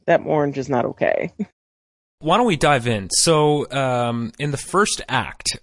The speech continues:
Speaker 2: uh, struggling once again between her dual identities at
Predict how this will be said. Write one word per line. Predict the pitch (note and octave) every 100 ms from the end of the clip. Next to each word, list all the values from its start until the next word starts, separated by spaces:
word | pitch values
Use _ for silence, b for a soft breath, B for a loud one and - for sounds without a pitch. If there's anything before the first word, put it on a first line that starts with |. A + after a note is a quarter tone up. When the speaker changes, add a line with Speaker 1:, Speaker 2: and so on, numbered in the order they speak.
| _
Speaker 2:
uh, | - G#2+ G#2+ G#2 -
struggling | - - C#3 C#3+ C#3 B2 A2 G2
once | A2+ C3+
again | B2 G2+ A#2+ A#2+ G2 G2 G#2+ - _ _ _ _ _
between | G#2+ - - A2 A2 A2
her | G#2+ A2 G2+
dual | - A2 A2 -
identities | G2 F#2+ G#2 G2 F#2 G2 G#2+ - -
at | A#2